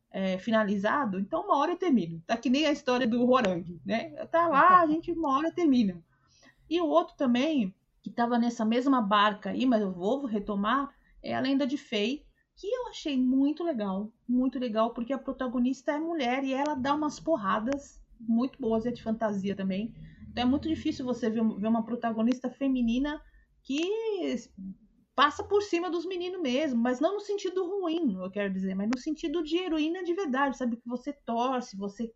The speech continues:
quer saber o que vai acontecer, e ela sendo fofa. É que é, é mais ou menos a, a mesma pegada que tá tendo com a Alquimia das Almas. Eu acho que o grande erro, eu, isso é uma observação minha,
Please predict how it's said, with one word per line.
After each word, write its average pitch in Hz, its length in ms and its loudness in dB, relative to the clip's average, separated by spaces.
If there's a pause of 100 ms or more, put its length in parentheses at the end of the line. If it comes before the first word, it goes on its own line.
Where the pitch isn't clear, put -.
quer 226 400 0 (380)
saber 208 240 -2
o 214 80 2
que 220 100 -8
vai 220 120 4
acontecer, 202 1040 -4 (340)
e 214 300 -4
ela 254 160 0
sendo 277 300 2
fofa. 311 500 0 (600)
É 247 120 0
que 277 160 -2
é, 330 40 6
é 320 300 -4
mais 427 220 -2
ou 392 140 -2
menos 330 760 -2
a, 269 380 -2
a 247 40 2
mesma 330 280 2
pegada 269 360 -2
que 247 60 -4
tá 247 140 -2
tendo 247 240 2
com 247 100 -4
a 233 40 0
Alquimia 226 320 2
das 208 240 -2
Almas. 202 520 0
Eu 254 180 -2
acho 294 260 -4
que 277 280 -2
o 262 100 -2
grande 320 440 0
erro, 226 400 -2
eu, 175 340 -6
isso 190 160 -8
é 214 60 2
uma 240 120 2
observação 214 580 -4
minha, 202 440 -4